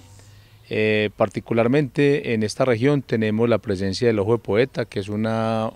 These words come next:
una especie invasora, exótica, eh, venida del sur del África,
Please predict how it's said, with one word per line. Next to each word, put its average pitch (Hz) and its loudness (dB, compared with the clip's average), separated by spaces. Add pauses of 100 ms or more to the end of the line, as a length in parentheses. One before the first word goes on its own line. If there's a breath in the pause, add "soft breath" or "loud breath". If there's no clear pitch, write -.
una 110 -4
especie 107 -2
invasora, 113 0
exótica, 120 -4 (560 loud breath)
eh, 104 0
venida 101 0
del 95 0
sur 90 -6
del 110 0
África, 123 2